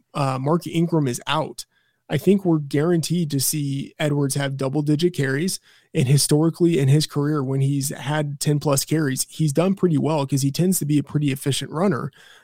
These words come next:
Uh, I think he's going to get those carries, and I think he's still the guy who's ticketed for the goal line. Uh, and,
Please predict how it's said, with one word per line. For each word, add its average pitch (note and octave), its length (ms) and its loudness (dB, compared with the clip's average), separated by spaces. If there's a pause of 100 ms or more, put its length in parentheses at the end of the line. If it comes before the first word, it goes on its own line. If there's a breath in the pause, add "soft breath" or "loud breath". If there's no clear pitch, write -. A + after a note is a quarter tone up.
(100)
Uh, C#3+ 320 2
I D3 120 -2
think F3+ 180 0
he's D#3 140 -2
going D#3 220 2
to D3 60 0
get D3 120 0
those C#3 180 -4
carries, D3+ 460 2
and D3 200 -2
I C#3 100 -2
think D3+ 200 -2
he's D3+ 160 -2
still D#3+ 140 -2
the D3+ 100 -2
guy D3+ 280 -6
who's D3+ 240 -6
ticketed D#3 440 -4
for D3 120 -6
the C#3+ 100 -4
goal D#3+ 240 2
line. C#3 360 -4 (360 soft breath)
Uh, C3+ 440 0
and, C#3 540 -4